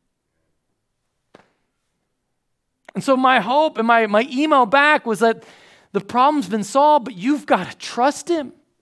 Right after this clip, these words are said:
And it gets really hard when it comes to your kids, 'cause you're like, "No, no, I don't mind if I have to die.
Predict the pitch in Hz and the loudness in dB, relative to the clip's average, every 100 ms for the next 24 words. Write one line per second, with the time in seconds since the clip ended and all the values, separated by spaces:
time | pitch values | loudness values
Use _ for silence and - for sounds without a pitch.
0 | _ _ _ _ _ _ _ - 202 214 | _ _ _ _ _ _ _ -8 -6 -6
1 | 214 - 175 170 233 226 185 190 240 208 | -6 -6 -10 -10 -6 -4 -2 0 0 0
2 | 180 - 190 190 156 175 - 220 202 - | -2 -6 -6 -6 -6 -8 -4 -2 -2 -6
3 | 151 180 185 190 190 165 143 - _ - | -6 -4 -2 -2 -2 -2 -4 -12 _ 0
4 | 156 220 190 190 175 151 170 190 175 151 | 2 2 0 -2 -2 -2 0 2 0 -2
5 | 160 151 147 | -2 0 0